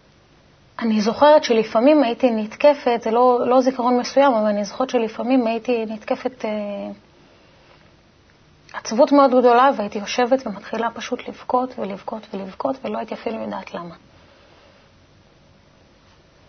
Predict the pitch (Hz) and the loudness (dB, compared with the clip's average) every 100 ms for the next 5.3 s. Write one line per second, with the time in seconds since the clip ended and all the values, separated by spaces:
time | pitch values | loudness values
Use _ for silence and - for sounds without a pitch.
0 | _ _ 220 202 196 247 220 226 226 226 | _ _ -6 -6 -4 -6 -4 -4 -4 -6
1 | 214 208 - 254 269 269 226 214 208 202 | -4 -4 0 2 2 0 -4 -4 -4 -4
2 | 208 202 233 254 - _ _ _ _ _ | -4 -6 -8 -12 -16 _ _ _ _ _
3 | _ _ _ _ _ _ _ _ _ _ | _ _ _ _ _ _ _ _ _ _
4 | - 214 226 208 208 196 196 202 202 196 | -12 -8 -6 -8 -8 -12 -12 -14 -14 -14
5 | 202 202 202 | -14 -14 -16